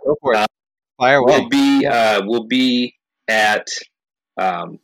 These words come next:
Speaker 2: Lion Con at Lion High School, um, in February. Um, then we will be at Gary Con in March. Uh, we won't be vending at Gary Con, but we'll be running games. Mike and I will both be, uh,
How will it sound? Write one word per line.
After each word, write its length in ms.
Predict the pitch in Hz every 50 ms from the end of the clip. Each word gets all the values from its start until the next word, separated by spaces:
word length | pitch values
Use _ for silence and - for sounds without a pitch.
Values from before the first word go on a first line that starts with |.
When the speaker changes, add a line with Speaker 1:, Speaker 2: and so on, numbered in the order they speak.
| _ _ -
Speaker 2:
Lion 480 | 104 110 117 123 135 143 147 147 147 139
Con 400 | - 143 139 143 143 147 143 117
at 140 | 95 90 - - -
Lion 320 | 110 113 120 131 127 120
High 200 | 113 123 123 131
School, 580 | 131 - - 143 143 143 143 147 147 143 143 - _ _ -
um, 260 | 107 101 95 95 92 -
in 240 | 107 104 101 98 98
February. 920 | 95 - - 123 120 120 127 135 135 131 135 135 139 139 139 139 143 143 143 - - - - - _ _ _ _ _ _ _
Um, 580 | 104 98 98 95 92 90 90 87 85 85 98 - _ _ _ -
then 240 | 113 113 117 117
we 100 | 113 117 117
will 220 | 113 117 113 107
be 260 | 104 117 113 113 113
at 220 | 107 101 98 95 - - - - _
Gary 320 | - 107 117 135 131 135 135
Con 360 | - 147 135 131 139 139 131
in 140 | 104 98 98
March. 540 | 107 117 131 139 147 139 - - - - - _ _ _ _ _ _ _
Uh, 120 | 95 98 101 110
we 80 | 120
won't 200 | 127 143 151 139
be 160 | 143 143 113 98
vending 340 | - 110 123 143 151 156 156
at 120 | 147 131
Gary 220 | 147 151 151 156
Con, 240 | 151 - 156 151 147
but 120 | 143 120 113
we'll 160 | 110 107 107
be 100 | 113 110
running 360 | 110 113 117 117 110 104 98
games. 380 | 98 107 110 117 123 131 117 - -
Mike 180 | 107 107 107 - - _ _ _ 120
and 140 | 120 110
I 120 | 110 113 113
will 140 | 104 95 95
both 240 | 107 107 113 113 - _
be, 300 | 110 107 107 107 113 110
uh, 180 | 98 95 95